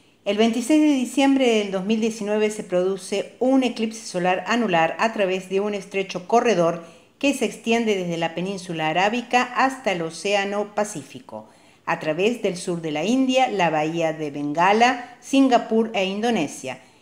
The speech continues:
Este camino se conoce como el camino de la anularidad. Durante un eclipse solar anular, la luna cruza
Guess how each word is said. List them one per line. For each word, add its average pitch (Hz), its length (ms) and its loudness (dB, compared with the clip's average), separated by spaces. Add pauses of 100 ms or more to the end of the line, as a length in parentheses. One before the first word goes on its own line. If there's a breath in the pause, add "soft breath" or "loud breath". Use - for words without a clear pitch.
(160 soft breath)
Este 170 300 -12
camino 214 440 0
se 226 200 -4
conoce 208 420 -4
como 185 220 -6
el 175 80 -6
camino 175 440 -2
de 170 140 -2
la 160 320 -2
anularidad. 202 1300 0 (1200 soft breath)
Durante 214 400 4
un 262 160 4
eclipse 269 500 0
solar 220 300 4
anular, 214 460 2
la 208 160 2
luna 226 400 0
cruza 220 420 -2